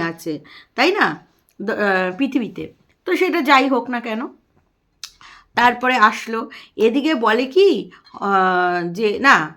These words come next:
তারপরে দেখাচ্ছে আমাদের যে তুমি কি রান্না করেছো। ওরে বাবা, ডিমের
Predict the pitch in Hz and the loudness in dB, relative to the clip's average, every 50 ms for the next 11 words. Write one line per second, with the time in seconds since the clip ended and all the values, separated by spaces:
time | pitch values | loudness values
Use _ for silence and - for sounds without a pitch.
0 | _ _ _ _ _ _ _ 220 240 247 240 294 302 294 240 240 226 233 277 269 | _ _ _ _ _ _ _ -2 -2 0 0 -2 -2 -2 -2 -2 -2 -2 -4 -6
1 | 269 - 233 208 202 190 180 165 - 160 - - - - _ _ - 202 175 202 | -4 -4 -4 -4 -2 -4 -4 -6 -8 -10 -12 -14 -18 -20 _ _ -18 -14 -8 -2
2 | 240 233 220 220 220 208 208 214 - _ _ _ _ _ 294 294 302 330 311 320 | 0 2 4 4 2 2 0 -4 -14 _ _ _ _ _ 0 2 2 0 0 2
3 | 311 330 302 254 233 233 240 254 269 262 269 233 214 214 214 247 254 262 302 330 | 2 2 4 4 2 2 2 0 -2 -2 -2 -4 -4 -4 -6 -6 -6 -4 -4 -4
4 | 269 202 208 196 196 190 214 202 190 170 190 233 240 269 285 | -4 0 2 2 4 4 2 -2 -2 -4 -6 -6 -6 -4 -6